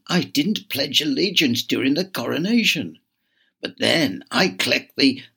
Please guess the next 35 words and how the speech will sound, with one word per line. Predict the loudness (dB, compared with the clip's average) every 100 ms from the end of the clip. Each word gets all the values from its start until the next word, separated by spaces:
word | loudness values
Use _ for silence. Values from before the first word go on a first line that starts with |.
| -4
'I | 0 0
have | 0
read | 0 2
all | 2 0
the |
terms | 0 0 2 2
and | 2
conditions' | 0 0 2 4 2 0
box | -4 -4 -2
on | -2 0
websites, | 0 0 0 0 -2 -6 -8 _ -20
even | -8 -4 -2
when | -2
I | -2
haven't | -4 -6 -6 -6
done | -4 -2
so. | 0 -2 -4 -10 _ _ _ -2
It | 0 2
wouldn't | 2 4
mean | 4 4
such | 2 0 -2
for | -2 0
me." | 2 2 0 -6 _ _ _ _ _ _ _ _ _ _ -20 _ _ _ _
At | -2 0 -4 -12 -2
P | 0
W | 0 0 2 2 2
S | 0 2
Merrimau. | 2 4 2 2 0 -2 -10 _ _ _ _ _ _ _ _
"When | 0
he, | 2 4 4 4 0 -4
King | -2 0 2
Charles, | 0 0 -4 -4 -2
entered | 0 0 -2 -2
the | -2
Abbey, | -2 -4 -6 -8